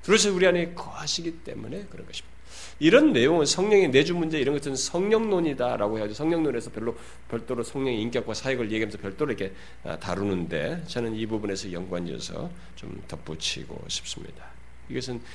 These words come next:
연관지어서 생각하는 것이 우리에게 또 필요하고 중요하다고 보기 때문입니다. 자, 성경을 보게 되면은,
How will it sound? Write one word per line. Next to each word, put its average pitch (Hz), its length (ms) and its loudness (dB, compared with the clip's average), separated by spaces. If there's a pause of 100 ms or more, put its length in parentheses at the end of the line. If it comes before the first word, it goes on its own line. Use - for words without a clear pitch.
(160)
연관지어서 135 420 -2
생각하는 139 420 -4
것이 120 240 -6
우리에게 104 540 -6
또 - 140 -8
필요하고 - 460 -6
중요하다고 87 420 -2
보기 78 180 -6
때문입니다. - 520 -10 (480)
자, - 300 -8 (300)
성경을 226 380 8
보게 156 220 8
되면은, 120 560 6